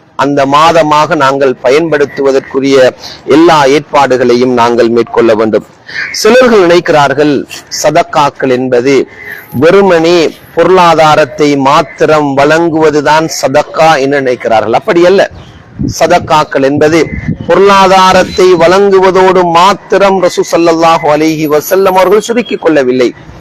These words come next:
இன்னும் பல விடயங்களை சொன்னார்கள். இவைகளெல்லாம் உங்களுடைய வாழ்க்கையிலே சதக்காவுக்கு நிகரானது,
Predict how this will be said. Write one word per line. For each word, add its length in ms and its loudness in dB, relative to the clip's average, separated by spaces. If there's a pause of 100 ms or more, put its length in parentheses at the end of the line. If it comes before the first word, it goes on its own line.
(360)
இன்னும் 380 0
பல 240 2
விடயங்களை 640 2 (100)
சொன்னார்கள். 640 0 (280)
இவைகளெல்லாம் 1000 0 (120)
உங்களுடைய 540 2
வாழ்க்கையிலே 1120 0 (300)
சதக்காவுக்கு 880 0
நிகரானது, 840 0